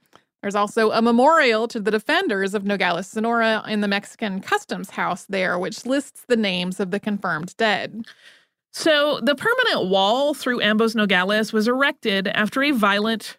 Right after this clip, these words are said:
Speaker 2: cross-border conflict with the intent that it would prevent something similar in the future. And officials have increasingly relied on it as a physical barrier to stop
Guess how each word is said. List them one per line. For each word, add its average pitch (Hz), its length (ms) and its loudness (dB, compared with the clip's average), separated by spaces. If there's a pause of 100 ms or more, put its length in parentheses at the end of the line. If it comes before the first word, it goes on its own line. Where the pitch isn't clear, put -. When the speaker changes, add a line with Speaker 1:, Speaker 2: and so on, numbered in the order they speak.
Speaker 2:
cross-border 190 680 0
conflict 214 680 -2 (260)
with 269 140 0
the 330 140 0
intent 349 500 -2
that 285 140 2
it 254 80 0
would 240 120 -4
prevent 233 460 0
something 190 400 0
similar 208 500 0
in 185 140 -4
the 196 80 -2
future. 240 640 -4 (480)
And 277 140 2
officials 320 480 0
have 269 160 0
increasingly 269 640 -2
relied 233 440 2
on 202 140 2
it 185 180 0
as 196 140 -2
a 233 60 2
physical 202 420 -2
barrier 202 540 2
to 196 120 -4
stop 180 320 -2